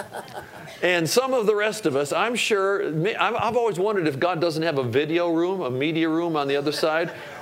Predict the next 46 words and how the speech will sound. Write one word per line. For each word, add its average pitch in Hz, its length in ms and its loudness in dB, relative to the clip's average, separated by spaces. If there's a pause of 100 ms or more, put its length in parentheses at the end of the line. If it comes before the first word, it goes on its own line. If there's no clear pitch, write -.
where 170 100 4
we 196 160 2
could 170 180 0
go 175 180 2
and 147 140 0
watch 175 340 0
all 170 260 0
the 160 100 0
things 170 300 0
that 120 180 -2
didn't 170 260 2
happen 175 440 0
because 147 320 2
angels 160 400 2
took 147 240 0
care 156 180 2
of 160 100 -2
us. 202 240 -4 (1200)
I 160 140 2
mean, 220 220 2
I 214 160 2
know, 196 240 0
I 196 160 2
know, 214 280 0 (120)
I 180 100 2
know 202 380 2
vividly 170 500 2
know 160 240 0
sometimes. 131 560 -2
I, 151 280 2
I 175 40 0
know 175 240 2
exact-, 170 320 0
I 170 120 2
could 143 160 -2
t-, - 180 0
I 170 80 -2
could 156 160 0
go 160 100 2
back 156 240 0
to 170 80 -2
the 143 100 0
exact 147 340 -2
spot - 520 -2 (840)
where, 143 420 0 (640)
um, 147 540 0